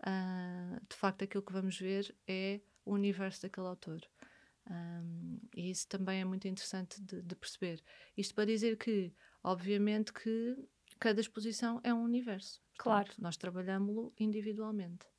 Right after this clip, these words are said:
Speaker 2: Ai, que bom. Eu já que-, eu já quero ir <laughs> ao Amadora B D,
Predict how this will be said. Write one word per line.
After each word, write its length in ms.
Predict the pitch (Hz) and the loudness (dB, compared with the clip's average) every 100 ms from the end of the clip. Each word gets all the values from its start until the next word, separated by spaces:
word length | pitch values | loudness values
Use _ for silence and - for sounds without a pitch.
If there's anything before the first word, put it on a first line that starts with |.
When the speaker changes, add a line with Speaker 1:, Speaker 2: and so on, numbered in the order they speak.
| _ - | _ -4
Speaker 2:
Ai, 80 | 233 | -4
que 160 | 233 240 | -2 -4
bom. 260 | 247 262 | -2 -4
Eu 120 | 277 254 | -2 4
já 140 | 262 | 4
que-, 180 | 262 277 | 4 4
eu 80 | 269 | 8
já 140 | 302 | 6
quero 320 | 294 285 240 | 10 8 10
ir 200 | 240 240 | 8 8
<laughs> 1160 | 233 254 294 202 - - - 226 214 196 190 - | 8 6 6 6 2 -2 8 8 8 6 2 4
ao 220 | 285 294 | 2 4
Amadora 500 | 294 277 269 277 277 | 2 2 2 4 2
B 180 | 247 262 | 2 0
D, 320 | 233 254 285 | 2 2 0